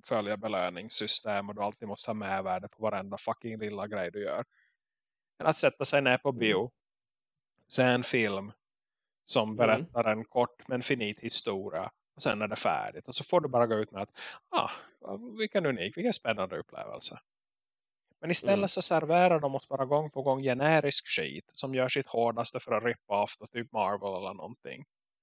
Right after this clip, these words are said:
Speaker 1: Och,
Speaker 2: Ja.
Speaker 1: och det som, i något skede så får man ju bara nog. I något skede säger man ju så, ah, fuck it. Netflix för alltid. För att liksom, what is this crap?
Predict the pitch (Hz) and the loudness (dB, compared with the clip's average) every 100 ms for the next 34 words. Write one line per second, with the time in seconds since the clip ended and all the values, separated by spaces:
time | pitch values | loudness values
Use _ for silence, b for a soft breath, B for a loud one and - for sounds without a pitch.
0 | _ _ _ _ _ b b - 117 113 | _ _ _ _ _ b b 0 4 4
1 | 160 _ _ _ _ _ 123 131 - - | 2 _ _ _ _ _ -2 -2 -4 -20
2 | 113 120 127 147 135 131 B B B - | -8 -2 -2 0 -2 -2 B B B -2
3 | 139 185 - 156 131 123 - - 131 123 | 2 2 2 2 4 2 -2 -2 0 -2
4 | 117 117 113 147 131 - - 120 135 151 | -2 -2 -2 0 -2 -4 -6 -2 -2 0
5 | 160 147 - 180 151 120 - 165 - 208 | 0 0 2 0 2 0 0 0 0 -2
6 | - - - - - 160 - 160 147 - | -2 -14 -16 -20 -4 -4 -2 -2 -2 0
7 | 143 120 87 - - 127 _ - 127 127 | 2 4 2 -6 -16 -16 _ -2 2 2
8 | - 131 - 139 160 160 160 - 87 - | 2 -8 -4 2 2 2 0 -2 -8 -8
9 | - 71 | -8 -8